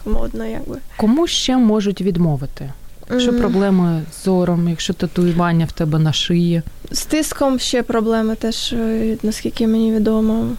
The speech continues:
Speaker 1: От. А потім, ну так, якщо якісь є такі хронічні, серйозні захворювання, якщо є у психолога, ем, якісь там, е, м, сумніви щодо психологічної стабільності людини,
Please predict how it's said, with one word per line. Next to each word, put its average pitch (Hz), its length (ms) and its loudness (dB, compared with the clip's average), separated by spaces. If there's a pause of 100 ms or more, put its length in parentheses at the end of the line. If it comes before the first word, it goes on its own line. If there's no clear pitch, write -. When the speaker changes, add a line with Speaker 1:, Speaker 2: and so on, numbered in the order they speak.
(120)
Speaker 1:
От. 226 280 0 (720)
А 220 200 2
потім, 254 720 0 (240)
ну 392 140 2
так, 254 220 2
якщо 220 240 -2
якісь 294 480 2
є 254 200 2
такі 247 540 2
хронічні, 247 640 0
серйозні 233 520 2
захворювання, 247 720 2
якщо 214 380 2
є 240 360 2
у 214 200 2
психолога, 247 760 0 (440)
ем, 220 440 4
якісь 226 380 -2
там, 214 320 2
е, 208 40 4 (180)
м, 202 680 0
сумніви 247 540 2
щодо 214 300 -2
психологічної 220 640 0
стабільності 208 640 0
людини, 208 240 0